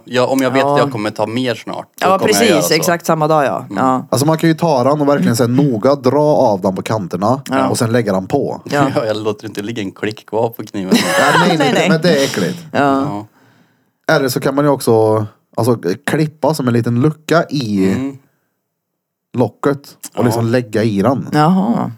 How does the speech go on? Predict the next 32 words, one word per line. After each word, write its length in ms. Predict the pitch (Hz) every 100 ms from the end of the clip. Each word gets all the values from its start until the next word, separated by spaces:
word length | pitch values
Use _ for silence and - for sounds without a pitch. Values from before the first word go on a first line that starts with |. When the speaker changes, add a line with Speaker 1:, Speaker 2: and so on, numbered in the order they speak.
| -
Speaker 2:
jag 80 | -
har 80 |
inte 140 | 156 -
tänkt 320 | - - 156
på 80 | -
hur 160 | - -
man 120 | 151
kan 100 | -
göra 140 | -
så. 100 | -
Speaker 1:
Jag 80 | 131
såg 320 | - 143 202
ett 280 | 180 - -
Speaker 3:
Alltså, 200 | 127 131 151
jag 60 |
har 120 | 165
bara 140 | 151 135
Speaker 1:
lock 200 | 123 143
Speaker 3:
huggit 140 | 139 117
igenom 320 | 110 147 147 -
den, 80 | 151
alltså. 200 | 131 156
Speaker 2:
<laughs> 400 | 180 196 190 180 - 180 - - - _ - 254 254 202 160
Jävla 260 | 147 139
lock, 260 | 143 151 139
Speaker 1:
som 140 | 143
Speaker 2:
lock 60 | 135
Speaker 1:
var 200 | 127 127
Speaker 2:
och 60 | 135
sånt. 160 | 131 143
Speaker 1:
färdigt 340 | 135 120 170
sånt. 300 | - - -